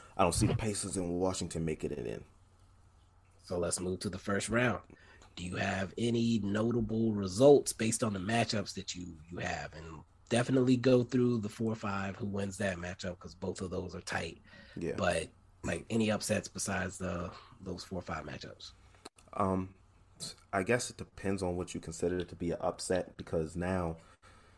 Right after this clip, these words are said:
Speaker 1: with the way
Speaker 2: Lower
Speaker 1: these
Speaker 2: seed over
Speaker 1: teams,
Speaker 2: the high.
Speaker 1: yeah, but I don't know. Like, I got the Hawks and Knicks in the first round, three and six.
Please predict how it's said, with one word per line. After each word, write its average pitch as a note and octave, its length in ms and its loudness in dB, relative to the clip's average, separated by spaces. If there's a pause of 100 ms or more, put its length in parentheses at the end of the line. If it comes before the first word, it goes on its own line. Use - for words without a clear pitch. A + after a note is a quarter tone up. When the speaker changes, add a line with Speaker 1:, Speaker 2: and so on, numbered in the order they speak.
(280)
Speaker 1:
with F2+ 200 -4
the E2+ 80 -2
way E2 140 2
Speaker 2:
Lower - 160 6
Speaker 1:
these - 80 -2
Speaker 2:
seed G#2+ 180 0
over E2 60 0
Speaker 1:
teams, E2 120 -4
Speaker 2:
the F2+ 60 -6
high. - 300 -8 (280)
Speaker 1:
yeah, F2+ 520 4 (160)
but F#2 340 2 (300)
I C#3+ 60 6
don't D3 200 4
know. C#3+ 300 6
Like, F2 340 4 (960)
I A2 100 8
got A2 180 2
the G#2 60 -2
Hawks - 360 2
and G2 100 0
Knicks F#2+ 200 -4
in F2 60 -2
the E2+ 60 -4
first E2+ 260 -4
round, D#2+ 300 -4
three F#2 160 -2
and E2 100 -6
six. - 460 -6